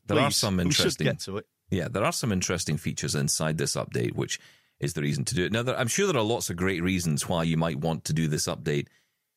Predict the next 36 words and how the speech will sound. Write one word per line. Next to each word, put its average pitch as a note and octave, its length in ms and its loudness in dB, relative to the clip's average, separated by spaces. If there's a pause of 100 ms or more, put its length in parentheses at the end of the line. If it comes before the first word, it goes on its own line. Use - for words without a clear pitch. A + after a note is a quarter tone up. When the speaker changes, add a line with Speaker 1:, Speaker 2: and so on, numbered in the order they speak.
(100)
Speaker 1:
because G2 360 -4
I'm, G#2+ 180 -2
I'm F#2+ 80 0
sure A2 180 0
there's D#2+ 280 -2
lots F2 180 -2
of C#2+ 60 -6
great C#2+ 140 -2
stuff - 220 -2
in F2+ 80 0
there. E2+ 80 2
I F2 40 0
think G2+ 140 -2
focus F2 400 -2
mode's E2 220 2
getting E2+ 200 -2
improvements. E2 720 0 (320)
Apparently F#3+ 380 0
they're A#2 100 2
gonna G#2+ 140 0
bring, G2+ 300 0
wait F2 200 2
for D#2+ 240 0
it, - 200 -4
tabs B2+ 500 -2
to G2+ 80 -2
File B2+ 320 0
Explorer. F2 500 0
<gasps> - 40 -4 (720)
Wow. - 560 -2 (280)
Wow. - 220 2 (240)
Speaker 2:
Oh, E4+ 260 4
hang F#4 140 0
on. G3 220 -2 (180)
That, G4 180 -2
that, - 140 -2